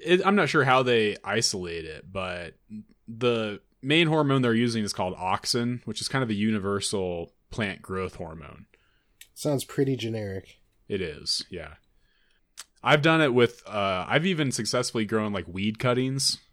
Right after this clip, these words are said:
Speaker 1: based on that stuff, so.
Speaker 2: This one's saying the active ingredient is indole three butyric acid. Point one percent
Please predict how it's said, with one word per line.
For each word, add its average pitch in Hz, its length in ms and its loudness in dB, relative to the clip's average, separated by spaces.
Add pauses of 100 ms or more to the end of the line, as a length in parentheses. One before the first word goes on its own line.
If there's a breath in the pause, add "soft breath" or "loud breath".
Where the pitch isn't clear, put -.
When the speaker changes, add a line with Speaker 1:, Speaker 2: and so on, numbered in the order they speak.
(180)
Speaker 1:
based 131 260 -4
on 131 160 -4
that 131 160 -4
stuff, 135 360 -4
so. 90 340 -4 (920 soft breath)
Speaker 2:
This 131 180 -4
one's 151 200 2
saying 143 260 2
the 120 100 -4
active 127 300 -6
ingredient 120 540 -2
is 107 480 -10
indole 127 480 -4
three 127 540 -6 (960)
butyric 127 500 -2
acid. 104 500 -10 (200)
Point 135 280 -4
one 123 360 -2
percent 113 640 -4